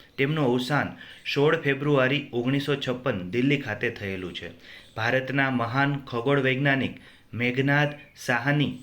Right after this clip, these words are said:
આ વર્ષે તેમની એકસો ને એકત્રીસમી જન્મજયંતિ છે. તેમણે કલકત્તાની પ્રેસિડેન્સી કોલેજમાંથી ગણિત વિષય સાથે સ્નાતકની ડિગ્રી મેળવી હતી. જગદીશચંદ્ર બોઝ અને પ્રફુલ્લચંદ્ર રોય જેવા શિક્ષકોનું તેમને માર્ગદર્શન પ્રાપ્ત થયું હતું.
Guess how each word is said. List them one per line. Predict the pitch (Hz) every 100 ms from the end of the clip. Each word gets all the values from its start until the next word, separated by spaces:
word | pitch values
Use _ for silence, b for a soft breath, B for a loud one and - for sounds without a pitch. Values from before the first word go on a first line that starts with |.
| -
આ | 127
વર્ષે | 143 139 - 151 147
તેમની | 147 139 143
એકસો | 135 120 - 143
ને | 139
એકત્રીસમી | - 110 123 123 123 123 131
જન્મજયંતિ | 123 98 104 104 101 98 95 92
છે. | 87 90 - B B B B
તેમણે | 123 131 139 135 -
કલકત્તાની | 113 123 123 - 135 143 101 - -
પ્રેસિડેન્સી | 113 - 143 135 139 151
કોલેજમાંથી | 147 117 135 127 120 123 123 - B B B
ગણિત | 123 143 147
વિષય | 131 127 135
સાથે | 127 117 120 95 - B
સ્નાતકની | - 123 117 143 147 143 139 - 104
ડિગ્રી | 113 107 123 127 -
મેળવી | 98 101 107 98 95
હતી. | 95 90 - B B B 127
જગદીશચંદ્ર | 123 120 143 156 - 151 156 147
બોઝ | 139 113 - -
અને | 120 135
પ્રફુલ્લચંદ્ર | 117 110 120 151 143 139 139 131
રોય | 127 120
જેવા | - - 120 131
શિક્ષકોનું | 139 113 107 - 135 135 135
તેમને | 131 117 123
માર્ગદર્શન | 123 98 123 120 110 110 127 127
પ્રાપ્ત | - 113 104 - 101
થયું | - 98 90 85
હતું. | 82